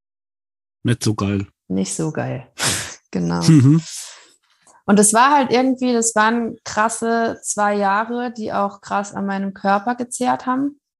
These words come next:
Speaker 2: Und ich
Speaker 1: Klaro.
Speaker 2: hab halt aber ganz schnell gemerkt, dass es, es hat mir überhaupt nicht gut getan. Und es hat mich natürlich auch ganz, ganz schnell überhaupt nicht erfüllt. Ich hab, also mein Studium ist zwar gelaufen,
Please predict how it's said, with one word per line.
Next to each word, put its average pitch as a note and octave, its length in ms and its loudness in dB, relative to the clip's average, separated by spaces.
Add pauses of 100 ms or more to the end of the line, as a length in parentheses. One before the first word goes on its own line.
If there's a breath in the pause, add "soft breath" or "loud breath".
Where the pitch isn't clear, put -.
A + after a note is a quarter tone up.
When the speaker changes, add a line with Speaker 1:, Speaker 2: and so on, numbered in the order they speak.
(540)
Speaker 2:
Und G#3+ 100 0
ich G3+ 120 2
Speaker 1:
Klaro. G3 180 0
Speaker 2:
hab A3 60 0
halt A3 160 2
aber G#3 240 2
ganz G3+ 300 -2
schnell G3+ 200 -6
gemerkt, G3+ 380 -4
dass G#3 200 -6
es, - 180 -12 (300 loud breath)
es G3+ 120 -2
hat G3+ 200 -2
mir G#3 140 0
überhaupt G#3+ 460 -2
nicht C4 160 -2
gut C4+ 220 -6
getan. G3+ 360 0
Und G3 120 0
es G3 120 -4
hat G3+ 200 0
mich G#3 180 -4
natürlich A3+ 640 -2 (200 loud breath)
auch G3 320 0 (120)
ganz, A#3+ 480 2
ganz A3+ 440 0
schnell G#3 500 -2 (580 soft breath)
überhaupt G3+ 540 0
nicht A#3 260 -4
erfüllt. G3 540 -2
Ich - 160 -4
hab, G3 220 -4 (200)
also G#2 380 -4 (400)
mein G3 200 0
Studium B3+ 600 4
ist - 240 -2
zwar - 240 -6
gelaufen, C4 840 2